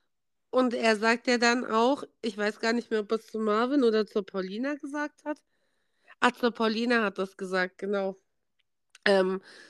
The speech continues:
dass er halt findet, dass die Steffi nicht lo-, loyal ihm gegenüber ist. Und das ist leider für mich auch so, weil, ähm,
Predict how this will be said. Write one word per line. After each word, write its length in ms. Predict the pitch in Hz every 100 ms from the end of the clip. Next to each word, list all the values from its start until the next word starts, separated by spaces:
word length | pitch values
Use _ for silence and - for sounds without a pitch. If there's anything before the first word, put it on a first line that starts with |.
| _
dass 180 | 220 220
er 160 | 220 220
halt 180 | 196
findet, 340 | - 196 208 220
dass 160 | 233 -
die 120 | 226
Steffi 540 | - 196 196 240 240
nicht 280 | 220 202 -
lo-, 200 | 226 254 - _
loyal 580 | 247 262 277 285 285 -
ihm 220 | 208 208
gegenüber 600 | 196 190 190 190 180 170
ist. 160 | 185 _ - - _ _ _ -
Und 180 | 254 254
das 160 | 254
ist 260 | - 330 349
leider 320 | 320 262 233
für 140 | 233
mich 280 | 214 208 180
auch 140 | 196 196
so, 320 | - 196 196
weil, 400 | 202 202 202 190
ähm, 440 | 220 208 208 208